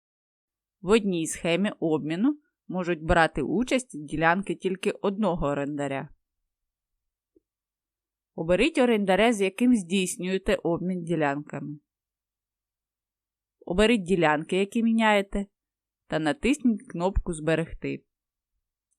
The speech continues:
Схему обміну земельними ділянками створено. Програма автоматично підсумовує площу переданих та отриманих за обміном ділянок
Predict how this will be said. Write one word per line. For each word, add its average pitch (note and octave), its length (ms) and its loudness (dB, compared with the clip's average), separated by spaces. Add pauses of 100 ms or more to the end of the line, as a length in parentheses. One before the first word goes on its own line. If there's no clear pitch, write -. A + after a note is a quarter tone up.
(260)
Схему F#3+ 460 0
обміну E3+ 500 -2
земельними E3 580 -2
ділянками A#3 600 2
створено. D3 640 -4 (760)
Програма B3+ 540 6
автоматично G3 840 0
підсумовує F3+ 680 -2
площу A#3+ 480 2
переданих G3 580 0
та E3+ 140 0
отриманих F#3+ 580 0
за E3+ 140 0
обміном G3 420 0
ділянок D3+ 640 -2